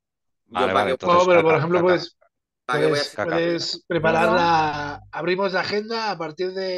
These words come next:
Speaker 4: de septiembre,
Speaker 3: el día
Speaker 4: o
Speaker 3: tal de
Speaker 4: sigui,
Speaker 3: septiembre.
Speaker 4: puedes hacerlo a medio gas en vez de gastarte trescientos euros, hacerlo a cien euros o ciento veinte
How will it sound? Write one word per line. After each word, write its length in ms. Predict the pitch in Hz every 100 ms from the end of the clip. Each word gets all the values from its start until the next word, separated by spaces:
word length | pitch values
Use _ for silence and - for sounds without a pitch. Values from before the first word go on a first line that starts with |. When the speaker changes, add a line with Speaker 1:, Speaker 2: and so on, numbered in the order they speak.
| 175 170 165
Speaker 4:
de 160 | 160
septiembre, 580 | 156 190 165 185 170 156
Speaker 3:
el 80 | 147
día 160 | 165
Speaker 4:
o 20 | 156
Speaker 3:
tal 160 | 180
de 60 | 180
Speaker 4:
sigui, 20 |
Speaker 3:
septiembre. 460 | 170 135 147 131 123
Speaker 4:
puedes 260 | 220 254
hacerlo 380 | 277 262 262 220
a 40 | 202
medio 300 | 208 208 220
gas 240 | 240 254
en 120 | 196
vez 140 | 180 196
de 80 | 208
gastarte 800 | 214 196 220 202 - 156 135 _ _ _ _ _ _
trescientos 560 | 190 180 196 190 208 196
euros, 400 | 220 220 247 294
hacerlo 800 | 180 - 190 185 180 170 160 160
a 80 | 170
cien 240 | - 190 196
euros 360 | 202 196 220
o 100 | 202
ciento 340 | 156 180 170 185
veinte 500 | 196 202 185 151 170